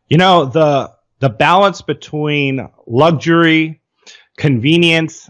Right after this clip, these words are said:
and surrendering your information is a constant struggle. And I, I don't think there's going to be anything that people do as a whole. Uh, it's definitely something that people who know about this should be aware of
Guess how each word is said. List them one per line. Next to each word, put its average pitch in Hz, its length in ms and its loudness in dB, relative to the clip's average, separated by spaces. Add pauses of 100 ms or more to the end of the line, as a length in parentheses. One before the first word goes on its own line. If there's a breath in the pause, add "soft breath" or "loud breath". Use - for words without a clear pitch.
(120)
and 123 680 -4
surrendering 143 640 -2
your 120 200 -2
information 131 880 -2 (200)
is 110 500 0
a 110 80 -6
constant 131 680 -2
struggle. 156 680 -2 (640 loud breath)
And 127 520 0 (160)
I, 131 220 -2
I 151 100 -4
don't 185 240 -2
think 156 260 -4
there's 131 460 -2
going 143 380 0
to 135 100 -4
be 135 280 -2
anything 139 600 -2
that 113 180 -4
people 143 400 -4
do 131 380 -2
as 117 160 -4
a 92 80 -4
whole. 156 640 2 (420 soft breath)
Uh, 127 260 0
it's - 220 -6
definitely 175 640 -2
something 160 600 -4
that 127 260 -2
people 156 420 -4
who 127 540 -2
know 135 420 2
about 104 400 -4
this 107 400 -10
should 143 340 -4
be 127 140 -4
aware 117 420 2
of 107 280 0